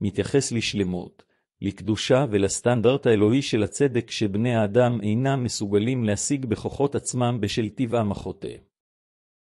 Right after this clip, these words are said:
הפסוקים הבאים אל הרומיים שלוש עשרים ושלוש ממשיכים לדון בתרופה למצב זה של חטא.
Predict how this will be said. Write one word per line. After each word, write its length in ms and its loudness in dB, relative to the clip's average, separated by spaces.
הפסוקים 540 -2
הבאים 420 2
אל 100 4
הרומיים 440 2
שלוש 380 0
עשרים 360 0
ושלוש 520 0
ממשיכים 560 -2
לדון 400 0
בתרופה 500 0
למצב 520 0
זה 180 -4
של 220 -4
חטא. 480 -8